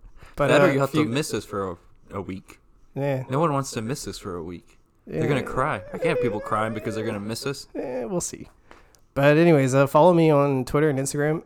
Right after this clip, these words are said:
Speaker 1: at Gil underscore Gomez. That's at G I L underscore G O M E Z. You can follow the podcast at The Good Talks Pod on Instagram, or leave us a question or review or whatever on the good talks pod at gmail dot com.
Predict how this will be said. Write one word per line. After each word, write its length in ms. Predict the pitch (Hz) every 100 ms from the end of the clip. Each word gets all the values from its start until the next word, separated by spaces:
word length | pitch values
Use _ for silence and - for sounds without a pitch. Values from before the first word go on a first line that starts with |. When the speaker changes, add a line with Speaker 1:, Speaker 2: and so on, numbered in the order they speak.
| -
Speaker 1:
at 220 | 127 139
Gil 260 | 135 135 139
underscore 640 | 135 135 - 135 131 127
Gomez. 480 | 123 127 139 156 - - - -
That's 420 | 127 120 - - _ -
at 300 | 143 143 - 147
G 220 | 139 143
I 140 | 131
L 220 | 143 139 -
underscore 480 | 135 135 - 139
G 260 | 135 - 135
O 60 | 139
M 200 | 139 135
E 80 | 131
Z. 260 | 135 180 - - - _
You 100 | - 147
can 40 |
follow 260 | 151 147 143
the 100 | 131
podcast 540 | 143 139 147 135 -
at 160 | 135 123
The 60 | 127
Good 160 | 127 127
Talks 220 | 131 -
Pod 180 | - 127
on 60 | 131
Instagram, 420 | 131 139 147 147 - _ _ _
or 200 | 131 143
leave 240 | 156 156 160
us 260 | 151 -
a 500 | 143 143 151 151 147 - -
question 540 | - 160 - 165 165 170
or 140 | 170
review 420 | 170 160 170 185
or 100 | 185
whatever 380 | 180 190 190 185
on 180 | 190 175 _
the 80 | 143
good 140 | 165
talks 220 | - 160 -
pod 180 | 165
at 60 | 165
gmail 240 | 165 165 165
dot 140 | 170
com. 240 | 202 185